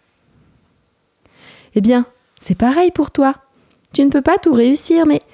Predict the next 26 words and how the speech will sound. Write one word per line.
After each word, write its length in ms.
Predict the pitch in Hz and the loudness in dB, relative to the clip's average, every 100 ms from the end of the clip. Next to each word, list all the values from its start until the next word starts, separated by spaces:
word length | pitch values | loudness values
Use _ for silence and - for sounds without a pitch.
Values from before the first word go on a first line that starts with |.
| _ _ - | _ _ -14
si 220 | - 403 | -4 -2
tu 180 | - 240 | 0 -4
trouves 460 | - - 202 170 | -2 -2 0 0
ce 140 | 160 180 | 0 -2
que 120 | 165 | -2
tu 220 | 185 - 185 | -4 0 2
aimes 200 | 175 160 | 2 0
vraiment, 520 | 151 165 165 160 165 _ - _ | 0 0 0 -2 -4 _ -20 _
ce 140 | - | -4
qui 160 | 320 302 | -2 0
est 240 | 254 - | 0 0
important 600 | 214 196 180 - - 180 | 0 0 -2 -2 -2 -2
pour 260 | 175 170 - | -2 -4 -2
toi, 280 | 175 156 - _ _ _ _ _ _ | -4 -4 -8 _ _ _ _ _ _
tu 140 | - | -6
le 80 | 156 | -4
réussiras. 640 | 147 160 139 - 151 131 135 _ _ _ _ _ _ _ _ _ _ _ _ _ _ _ _ _ _ _ _ _ _ _ _ _ _ _ _ _ _ | -2 -4 -4 -6 -6 -8 -14 _ _ _ _ _ _ _ _ _ _ _ _ _ _ _ _ _ _ _ _ _ _ _ _ _ _ _ _ _ _
À 160 | - 165 | -6 -4
la 120 | 151 | -2
maison, 360 | 151 160 214 233 _ _ - - - _ | -2 0 0 -2 _ _ -20 -20 -20 _
Archibald 640 | 285 - 285 254 311 349 | -4 -2 0 2 2 2
a 80 | 240 | 2
cherché 840 | 240 - 220 - - 208 220 226 | 0 0 -2 -2 0 2 2 2
ce 160 | 240 - | 0 -2
qu'il 280 | 185 - 170 | -4 -2 0
aimait, 400 | 170 170 180 | 2 2 0